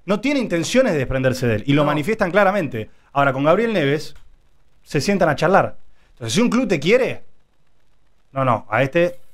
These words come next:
Speaker 1: no, no, no me interesa, vos me podés ofrecer lo que quieras, pero yo lo quiero tener". Si un club no te quiere, es, "Sí, decime".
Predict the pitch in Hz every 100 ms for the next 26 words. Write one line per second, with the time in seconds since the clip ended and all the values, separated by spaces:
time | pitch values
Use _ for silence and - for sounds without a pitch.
0 | - _ - 110 113 131 143 143 151 143
1 | 175 160 170 170 143 175 156 156 208 -
2 | 139 165 143 147 135 123 107 - - _
3 | - 175 180 196 175 147 175 196 135 139
4 | - - - - 190 170 175 175 147 123
5 | 127